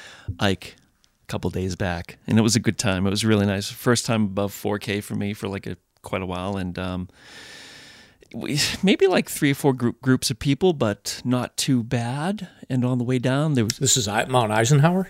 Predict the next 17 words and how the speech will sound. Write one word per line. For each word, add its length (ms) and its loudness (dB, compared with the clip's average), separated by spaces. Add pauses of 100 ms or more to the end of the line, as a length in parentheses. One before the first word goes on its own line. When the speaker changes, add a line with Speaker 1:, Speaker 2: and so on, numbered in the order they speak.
Speaker 2:
you're 120 -2
talking 220 -2
about? 180 -2
Speaker 1:
Yeah, 280 10
I 80 4
call 260 2
it 100 2
Ike. 360 2
Yeah, 400 2
Eisenhower. 600 2 (1200)
Um, 600 0
yeah, 260 4 (120)
Eisenhower. 440 4
It's 80 -2
a 20 -12
beautiful 320 4
day. 300 2